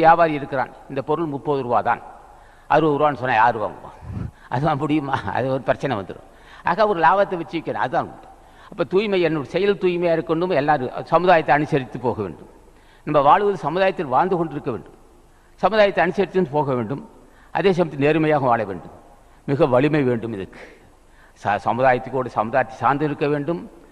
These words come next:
தன்னையும் காப்பாற்றிக் கொள்ள வேண்டும், தன் பிள்ளைகளை மனைவியையும் காப்பாற்றிக் கொள்ள வேண்டும், தாய் தந்தையை காப்பாற்றிக் கொள்ள வேண்டும், செயல் துடிப்பாக இருக்க வேண்டும். இது, இதுக்கு, இதுக்கு என்ன வேண்டும்? ஆசி வேண்டும். ஆசி இருந்தால் அன்றி ஒருவனுக்கு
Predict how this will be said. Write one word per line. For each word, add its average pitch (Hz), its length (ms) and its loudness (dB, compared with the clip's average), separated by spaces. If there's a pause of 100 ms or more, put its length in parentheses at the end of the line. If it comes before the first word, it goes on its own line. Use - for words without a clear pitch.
(280)
தன்னையும் 135 500 0
காப்பாற்றிக் 135 420 2
கொள்ள 147 160 2
வேண்டும், 156 360 -2
தன் 127 200 0
பிள்ளைகளை 143 380 -2
மனைவியையும் 139 360 0
காப்பாற்றிக் 147 380 2
கொள்ள 143 140 0
வேண்டும், 160 300 -2
தாய் 127 200 2
தந்தையை 135 260 -2
காப்பாற்றிக் 135 340 2
கொள்ள 135 120 -2
வேண்டும், 165 260 -2
செயல் 139 240 -2 (180)
துடிப்பாக 127 420 2
இருக்க 101 180 -6
வேண்டும். - 240 -12 (640)
இது, 156 140 0 (140)
இதுக்கு, 180 240 2
இதுக்கு 170 200 4
என்ன 185 200 4
வேண்டும்? 156 320 2
ஆசி 135 240 0
வேண்டும். 82 300 -12 (280)
ஆசி 180 200 -2
இருந்தால் 147 360 2
அன்றி 170 260 -2
ஒருவனுக்கு 139 400 -4